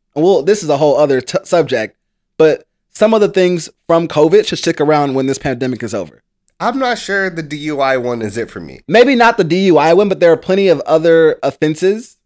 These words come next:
Speaker 1: like that that are, didn't assault or harm anyone during the offense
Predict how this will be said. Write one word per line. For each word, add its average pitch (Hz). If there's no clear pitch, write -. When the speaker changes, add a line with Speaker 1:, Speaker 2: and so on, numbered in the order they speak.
Speaker 1:
like 156
that 185
that 147
are, 139
didn't 180
assault 151
or 139
harm 160
anyone 147
during 156
the 156
offense 160